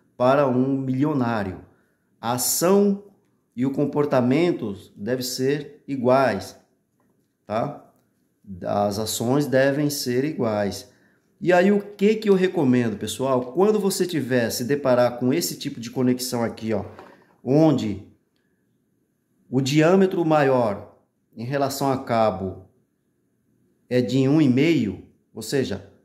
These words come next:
a capacidade de receber os condutores aqui, ó, é de um, é de no máximo um milímetro e meio, eu recomendo que se você não tiver cabinhos pra fazer rabicho, né?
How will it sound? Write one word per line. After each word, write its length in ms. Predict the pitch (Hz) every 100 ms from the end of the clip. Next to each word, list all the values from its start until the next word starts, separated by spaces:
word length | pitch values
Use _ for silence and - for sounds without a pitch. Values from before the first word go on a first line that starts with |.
| _ _ _ _ _ _ _ -
a 80 | 113
capacidade 1400 | 143 139 156 160 135 113 165 190 - 156 131 104 98 - _ _ _ _
de 220 | 113 120
receber 480 | 135 151 151 120 127
os 140 | 127
condutores 560 | - 131 123 - 117 104
aqui, 320 | 107 - 107
ó, 80 | 98
é 140 | 117
de 180 | 120 113
um, 200 | 123 131
é 80 | 127
de 140 | 123 127
no 80 | 120
máximo 400 | 113 107 110 127
um 40 |
milímetro 420 | 139 143 165 165
e 20 | 120
meio, 480 | 113 156 131 95 - - _ _ _ _ -
eu 100 | 147
recomendo 580 | 180 180 151 151 180
que 120 | 185 147
se 160 | 185
você 260 | 185 185 180
não 100 | 170
tiver 600 | 160 120 127 120 104 -
cabinhos 580 | 131 107 123 127 120 101
pra 160 | -
fazer 240 | - 113 117
rabicho, 640 | 110 92 127 185 - 90 95
né? 320 | 131 180